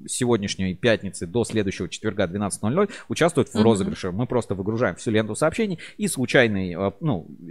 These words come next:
Speaker 1: случайное сообщение определяем победителя. То есть, чем больше вы пишете на форуме, тем больше у вас сообщений, тем больше шансов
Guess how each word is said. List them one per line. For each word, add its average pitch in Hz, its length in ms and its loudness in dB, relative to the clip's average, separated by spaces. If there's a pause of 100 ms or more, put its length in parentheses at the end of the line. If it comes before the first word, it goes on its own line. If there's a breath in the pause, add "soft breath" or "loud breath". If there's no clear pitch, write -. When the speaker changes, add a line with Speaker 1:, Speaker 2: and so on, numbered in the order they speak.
(120)
Speaker 1:
случайное 123 480 2
сообщение 147 460 -2 (160 loud breath)
определяем 117 580 2
победителя. 92 540 0 (220 loud breath)
То 135 60 2
есть, - 120 0
чем 180 180 2
больше 131 260 2
вы 101 120 -2
пишете - 260 -6
на 127 120 -2
форуме, 190 280 2
тем 160 340 -4 (220)
больше 123 320 2
у 92 40 0
вас 85 120 -2
сообщений, 165 400 -2
тем 104 200 -2
больше 90 260 -2
шансов - 340 0